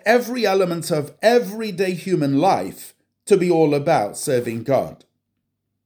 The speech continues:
These activities may be the forte of the animalistic soul. However, specifically within this stronghold of self-centeredness, a realignment can take place. Rather than caring for one's needs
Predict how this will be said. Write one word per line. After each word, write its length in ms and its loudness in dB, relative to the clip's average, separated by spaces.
These 300 4
activities 800 0
may 240 0
be 140 0
the 160 -2
forte 540 2
of 140 0
the 120 2
animalistic 760 0
soul. 480 -4
However, 680 4
specifically 920 -2
within 580 2
this 240 2
stronghold 760 0
of 100 -2
self-centeredness, 1300 -4
a 80 4
realignment 880 2
can 180 -4
take 360 -8
place. 600 -4
Rather 360 6
than 220 -2
caring 420 0
for 160 -6
one's 420 -2
needs 520 -6